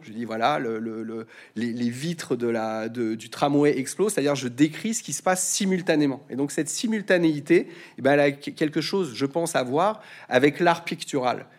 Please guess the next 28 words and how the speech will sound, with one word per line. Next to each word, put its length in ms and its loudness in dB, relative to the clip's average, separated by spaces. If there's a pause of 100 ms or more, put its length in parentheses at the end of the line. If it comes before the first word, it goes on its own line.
(140)
Alors, 300 0 (800)
le, 220 4
le, 760 0
évidemment 760 0
que, 260 0
bon, 220 -4
le, 180 -2
le, 180 -4
le, 440 -10 (420)
le, 220 -8
le 140 -10
support, 500 6
l'outil 580 2
du 180 -8
texte 320 0
peut 120 -6
pas 180 6
permettre 560 2
de 140 0
rendre 300 4
ce-, 720 -8
la, 160 -8
la 180 -2
même 240 4
simultanéité 920 0
qu'un, 540 -8
qu'un 180 -6
tableau. 360 0